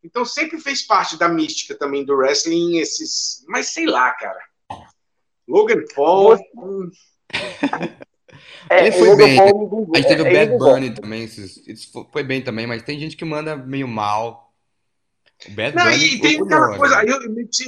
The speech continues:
Speaker 1: eu acho que eu sinto as dores dos wrestlers, né? Que eles falam que, por exemplo, quando trouxeram a Ronda Rousey, né? É, cara, esses caras, eles passaram anos, pelo menos os old schools, eles ficavam anos, hum, trabalhando em território, comendo uma batata por dia, sabe?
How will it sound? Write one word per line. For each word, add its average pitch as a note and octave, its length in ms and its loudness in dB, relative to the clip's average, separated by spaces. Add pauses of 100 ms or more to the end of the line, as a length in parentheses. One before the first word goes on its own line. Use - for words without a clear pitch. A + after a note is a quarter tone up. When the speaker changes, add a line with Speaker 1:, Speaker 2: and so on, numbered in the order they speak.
(100)
Speaker 1:
eu G3+ 60 4
acho G#3 140 0
que A3 60 -6
eu G#3 60 2
sinto G#3+ 300 -4
as - 200 2
dores F3+ 380 4
dos D#3+ 220 -4
wrestlers, C#3 540 0
né? C#3+ 120 0
Que D3+ 120 -14
eles - 120 -10
falam D#3+ 280 2
que, E3 460 -4 (440)
por D#3 100 2
exemplo, D#3 180 2
quando D#3+ 140 2
trouxeram D#3 460 2
a D3 60 4
Ronda C#3+ 340 4
Rousey, A#2+ 500 0
né? D3+ 360 -2
É, C#3 320 -2 (240)
cara, B3 180 0
esses F#3+ 220 0
caras, A#3 260 -2
eles A#3 180 -6
passaram A3 640 2
anos, A3+ 360 2
pelo G3+ 120 2
menos C4 180 -4 (240)
os F3 140 -2
old F#3+ 240 6
schools, - 360 0 (320)
eles D#4+ 100 -10
ficavam G#3 380 2
anos, G#3 680 2
hum, F3+ 220 -14
trabalhando F3+ 480 2
em F3 80 -2
território, E3+ 800 0
comendo E3 320 -4
uma D#3+ 160 -2
batata E3+ 440 0
por C#3+ 240 -12
dia, F3+ 540 -2
sabe? F#3 300 2